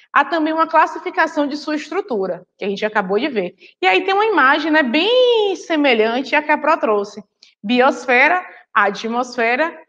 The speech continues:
hidrosfera e litosfera, certo? A atividade, certo? O planeta Terra é formado por estruturas ou camadas externas.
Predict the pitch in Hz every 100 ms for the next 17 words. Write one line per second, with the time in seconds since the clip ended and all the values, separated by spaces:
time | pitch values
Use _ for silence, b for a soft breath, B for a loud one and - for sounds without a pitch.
0 | _ - 294 247 254 285 - 262 277 330
1 | 370 359 330 262 294 302 381 - 214 185
2 | 160 - _ - 233 233 - 403 415 -
3 | _ _ _ _ _ _ _ _ _ _
4 | _ _ - 285 302 330 359 381 - 330
5 | 311 339 190 151 120 - - - _ _
6 | _ - 202 214 196 302 302 _ _ b
7 | b 339 440 440 415 285 - 185 165 202
8 | 214 202 175 - - 208 214 240 220 202
9 | 202 208 214 226 254 - - 285 240 208
10 | 208 233 285 - - 233 294 285 220 208
11 | 202 196 190 185 - 175 165 170 185 -